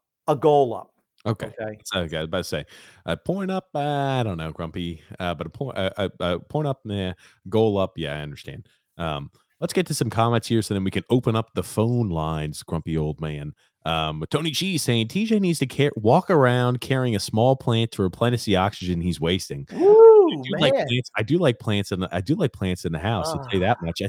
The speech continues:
Speaker 2: think it cleans the air. It's just got that natural clean to it. I would
Speaker 1: Wow.
Speaker 2: love to have a lot of plants. He said, "That being said, I love you, T J." Love you too, Tony Cheese.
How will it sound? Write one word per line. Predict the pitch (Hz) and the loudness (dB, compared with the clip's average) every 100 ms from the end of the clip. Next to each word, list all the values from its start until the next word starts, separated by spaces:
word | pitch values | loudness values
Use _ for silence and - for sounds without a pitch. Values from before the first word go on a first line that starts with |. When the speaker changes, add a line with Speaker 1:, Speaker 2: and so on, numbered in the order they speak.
| - | -2
Speaker 2:
think | 156 101 | -4 -4
it | |
cleans | - 123 127 117 95 | -8 -4 -2 -4 -4
the | 95 104 | -2 2
air. | 117 | 2
It's | 87 - | -2 -6
just | - | -8
got | 98 95 | -4 -2
that | 85 | -2
natural | 92 - 95 | -2 -2 -6
clean | - 104 117 | -6 -4 -4
to | 90 82 | -4 -6
it. | 67 - - | -8 -14 -16
I | 64 | -14
would | 62 104 117 - | -4 0 2 2
Speaker 1:
Wow. | - | -2
Speaker 2:
love | 123 101 | -4 -6
to | 87 | -6
have | 87 | -4
a | |
lot | 87 80 | -4 -4
of | |
plants. | - 78 92 | -6 -10 -8
He | |
said, | - 87 | -6 0
"That | 123 143 | 0 0
being | 107 98 | -4 -4
said, | - 85 | -2 -2
I | |
love | 87 87 76 | 0 -2 -4
you, | |
T | 73 82 | -6 -8
J." | - | -6
Love | 78 131 127 | -2 -2 -2
you | |
too, | 113 110 | -2 -2
Tony | 87 90 82 | -2 -4 -4
Cheese. | 92 85 | -4 -4